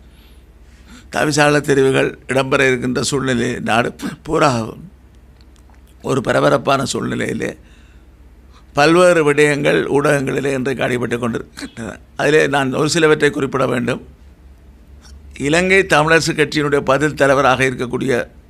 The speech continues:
திரு சி வி கே சிவஞானம் ஐயா அவர்களும், இலங்கை தமிழரசு கட்சியினுடைய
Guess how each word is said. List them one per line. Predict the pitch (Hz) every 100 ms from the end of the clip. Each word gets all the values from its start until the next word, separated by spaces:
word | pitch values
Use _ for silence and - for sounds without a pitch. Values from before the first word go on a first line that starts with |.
| - - - - - -
திரு | 135 127
சி | 139 139
வி | 131
கே | 120 117
சிவஞானம் | 135 135 127 123
ஐயா | 117 110
அவர்களும், | 104 110 123 - - - - - - - - - - - - - - - - -
இலங்கை | 143 156 156 147
தமிழரசு | 147 151 143
கட்சியினுடைய | 147 131 143 143 139 143 139